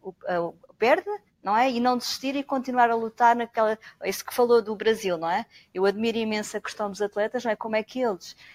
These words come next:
eh, eh, não queria dizer assim, usar assim uma, uma palavra assim menos, mas como é que eles levaram sete a um, <laughs> não é? Durante, eh, a, no sábado, não é? Naquela prova, e segunda-feira estão a treinar.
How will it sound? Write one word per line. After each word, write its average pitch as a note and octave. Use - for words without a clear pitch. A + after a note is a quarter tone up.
eh, F#3
eh, -
não F3
queria F3
dizer F3+
assim, F3+
usar F3
assim F#3+
uma, F3+
uma F3
palavra F3+
assim F#3
menos, F3+
mas F#3
como G#3
é G3+
que G3+
eles G#3+
levaram G3+
sete G3+
a A#3+
um, C#4+
<laughs> -
não B3
é? A3
Durante, A3
eh, F#3
a, D#3
no F#3
sábado, B3+
não A#3+
é? A3
Naquela G3
prova, C4+
e E4
segunda-feira D4
estão C#4
a C4
treinar. D4